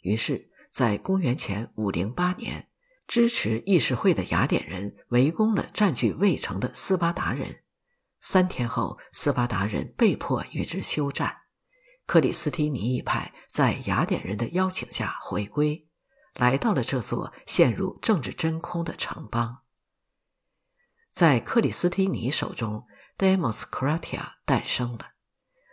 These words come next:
在古希腊语中，这是一个复合词，意思是人民的统治。二、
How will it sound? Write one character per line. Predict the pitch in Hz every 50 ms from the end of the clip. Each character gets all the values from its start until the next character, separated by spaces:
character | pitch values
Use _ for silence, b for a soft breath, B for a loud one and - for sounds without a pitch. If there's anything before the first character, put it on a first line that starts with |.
| _ _
在 | - - 139 120 101 - - -
古 | - 104 -
希 | - - - 190 185
腊 | - 185 156 90
语 | 170 180 -
中， | - - 202 101 - B B B B B -
这 | - 214
是 | 170 - -
一 | 92 85 85
个 | 98 - 147 - -
复 | - - - 233 -
合 | - - - -
词， | - - - - - - - _ _ _ _ _ _ _ _
意 | - 196 196 160 113
思 | - - -
是 | - - - 67 - - _ _ _ _ _ _ -
人 | 113 107 110 120
民 | 180 196 131 98 98 107
的 | 147 170
统 | - - - - - - -
治。 | - - 110 98 - - _ _ _ _ _ _ _ _ _ _ _ _ _ _ _ _ _ _ _ _ _ _ _ _ _ _ _ _ _ _ _ _ _ _ _ _ _ _ _ _ _ _ _ _ _ _ _ _ _ _ _ _ _ _ _ _ _
二、 | - 165 160 - - - - -